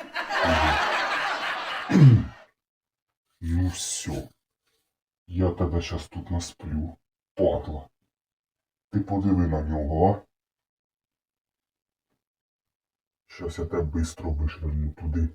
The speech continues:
куди ти мене вишвернув, падла.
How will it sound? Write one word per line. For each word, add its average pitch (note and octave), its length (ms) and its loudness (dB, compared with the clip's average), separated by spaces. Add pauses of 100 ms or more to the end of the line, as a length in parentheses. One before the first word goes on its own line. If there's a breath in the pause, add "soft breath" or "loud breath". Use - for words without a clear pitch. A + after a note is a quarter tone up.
(540)
куди - 280 -4
ти F2+ 200 -2
мене C#2 300 -2 (100)
вишвернув, D2 720 -8 (140)
падла. D2+ 400 -6